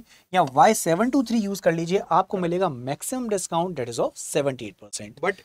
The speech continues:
Speaker 2: ये तो हमने सर इलेक्ट्रॉनिक्स का खोल के दिखाया।
Speaker 1: right।
Speaker 2: ऐसे ही आप इलेक्ट्रिकल का या मैकेनिकल का भी जा सकते हो और वहाँ पे जो भी ब्रांच, जिस भी, जिसकी भी जो भी ब्रांच है, वो उस पे क्लिक करके कूपन कोड दोनों में से कुछ भी लगा लो आप, दोनों से सेम डिस्काउंट मिलेगा, that is सेवेंटी एट परसेंट,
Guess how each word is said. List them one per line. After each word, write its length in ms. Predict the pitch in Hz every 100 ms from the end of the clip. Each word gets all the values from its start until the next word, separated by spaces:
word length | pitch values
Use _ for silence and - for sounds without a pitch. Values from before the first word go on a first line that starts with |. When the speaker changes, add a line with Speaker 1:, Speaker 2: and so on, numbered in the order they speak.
| 156
Speaker 2:
ये 220 | 139 185
तो 140 | 226
हमने 200 | 202 202
सर 220 | 202 233 -
इलेक्ट्रॉनिक्स 420 | 208 220 185 175
का 100 | 180
खोल 160 | 143 120
के 80 |
दिखाया। 280 | 120 107 98 _
Speaker 1:
right। 160 | 127 113
Speaker 2:
ऐसे 240 | 147 143 196
ही 40 |
आप 140 | 202 190
इलेक्ट्रिकल 500 | 151 - 156 160 156
का 120 | 175
या 100 | 170
मैकेनिकल 460 | 139 135 127 127
का 120 | 135 147
भी 100 | 139
जा 140 | 117
सकते 320 | - 110 -
हो 160 | 151 214
और 100 | 165
वहाँ 340 | 147 123 131 139
पे 100 | 170
जो 160 | 139 143
भी 120 | 151
ब्रांच, 500 | 139 123 131 139 - _
जिस 320 | 123 165 -
भी, 180 | 156 175
जिसकी 480 | 139 147 127 - 135
भी 80 | 147
जो 140 | 139
भी 100 | 135
ब्रांच 280 | 123 117 165
है, 60 |
वो 80 | 170
उस 120 | 160
पे 100 | -
क्लिक 260 | 180 180 160
करके 320 | 131 117 170 190 - - -
कूपन 240 | 208 233
कोड 180 | 233 226
दोनों 200 | 175 175
में 100 | 185
से 100 | 175 -
कुछ 200 | 156 160
भी 60 |
लगा 180 | 160 131
लो 100 | 123
आप, 140 | 139 -
दोनों 320 | 131 131 156
से 260 | 151 - 160
सेम 280 | - 139 147
डिस्काउंट 340 | 139 139 131
मिलेगा, 220 | 127 127
that 240 | 135 123 120
is 160 | 147
सेवेंटी 460 | 147 - 120 120 131
एट 100 | 127
परसेंट, 380 | 127 120 151